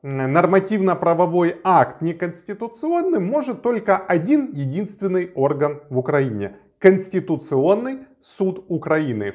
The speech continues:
Все, больше никто не может признать те либо иные положения закона неконституционными. Поэтому здесь просто говорится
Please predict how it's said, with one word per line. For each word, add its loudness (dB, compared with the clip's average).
Все, 2
больше 4
никто -4
не -4
может -4
признать -4
те 2
либо 0
иные -4
положения -2
закона -4
неконституционными. -2
Поэтому 6
здесь 2
просто 0
говорится 0